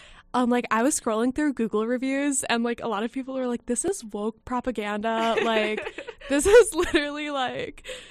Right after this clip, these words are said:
Speaker 1: they were like, "This is just, like, clearly just, like, an activist thing." Like, and I don't know. I thought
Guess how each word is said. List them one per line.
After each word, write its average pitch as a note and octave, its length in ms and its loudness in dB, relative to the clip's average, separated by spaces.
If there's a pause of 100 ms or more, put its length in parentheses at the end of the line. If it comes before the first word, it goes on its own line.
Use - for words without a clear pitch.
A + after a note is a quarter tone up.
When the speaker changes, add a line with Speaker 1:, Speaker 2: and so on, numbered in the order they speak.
(180)
Speaker 1:
they D#4 100 -2
were F#4+ 160 2
like, G4 320 0 (120)
"This D#4 220 -4
is E4+ 160 -8
just, D#4+ 200 -12
like, C#4 180 -4
clearly C#4+ 680 -6
just, B3+ 280 -8
like, - 200 -10
an B3 140 -10 (100)
activist C#4+ 600 -6
thing." C#4+ 600 -2
Like, A#3 520 -4 (800)
and G#3+ 680 0 (480)
I E4 60 2
don't B4 240 4
know. - 200 0
I C#4+ 160 2
thought A#4 260 0